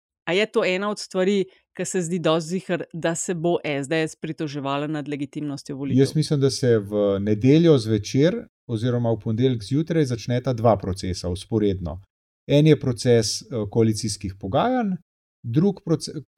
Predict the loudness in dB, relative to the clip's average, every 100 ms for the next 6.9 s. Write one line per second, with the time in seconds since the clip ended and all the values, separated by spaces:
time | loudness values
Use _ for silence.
0 | -20 -8 -6 -6 -10 -6 -4 -4 -6 -4
1 | -2 4 4 4 2 0 -2 0 -2 -2
2 | -2 -4 -4 -6 -2 0 0 -2 -2 -2
3 | 0 0 -2 -6 -2 0 0 -2 -10 _
4 | _ _ _ _ -2 2 2 0 -4 -10
5 | -10 -6 -4 4 6 6 4 2 0 -2
6 | -6 -6 -6 -6 -6 -4 -4 -4